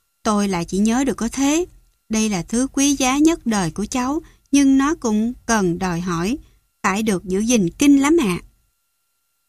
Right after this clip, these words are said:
Đến đây, bác cóp cười hào sảng và đẩy ngửa cái ghế ra sau, tựa vào tường nhà. "Còn cái này nữa,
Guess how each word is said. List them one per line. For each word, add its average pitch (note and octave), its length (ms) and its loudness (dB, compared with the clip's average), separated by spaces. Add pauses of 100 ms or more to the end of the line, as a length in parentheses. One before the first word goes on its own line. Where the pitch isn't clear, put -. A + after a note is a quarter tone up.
Đến A#3+ 260 4
đây, G#3+ 320 0 (160)
bác B3 220 -4
cóp D4 200 0 (160)
cười G3+ 280 0
hào F#3+ 240 -2
sảng G3 380 -2 (340)
và G#3+ 220 0
đẩy F#3+ 180 0
ngửa B3+ 260 4
cái C4+ 200 -4
ghế C4 220 -2
ra C#4 200 -2
sau, B3 340 -2 (180)
tựa E3+ 200 -2
vào F#3 140 -4
tường F3 240 -2
nhà. F3+ 300 0 (640)
"Còn G#3 160 0
cái C4+ 120 0
này C4 220 6
nữa, G#3 240 2